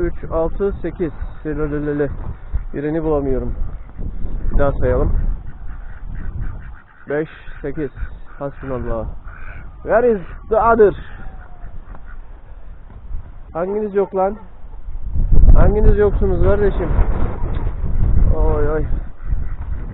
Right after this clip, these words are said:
Köpüç, köpüç. Yedirme lan yem-, ye-, şeylerini, ekmeklerini. Köpük kardeş. Allah Allah. Bir daha sayıyoruz. Üç, altı, sekiz.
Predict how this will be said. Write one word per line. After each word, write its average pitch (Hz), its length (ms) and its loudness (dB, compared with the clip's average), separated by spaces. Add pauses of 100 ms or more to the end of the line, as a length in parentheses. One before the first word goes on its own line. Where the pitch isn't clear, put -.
(120)
Köpüç, 294 300 0 (480)
köpüç. - 260 4 (1000)
Yedirme 262 360 4
lan 285 240 6
yem-, 247 200 4
ye-, 226 380 2
şeylerini, 233 320 6
ekmeklerini. 233 560 4 (1160)
Köpük - 220 2
kardeş. 277 360 4 (1400)
Allah 185 260 0
Allah. 175 460 2 (300)
Bir - 40 2
daha 190 140 2
sayıyoruz. 175 460 2
Üç, 190 160 -4
altı, 180 180 -2 (100)
sekiz. 180 220 -4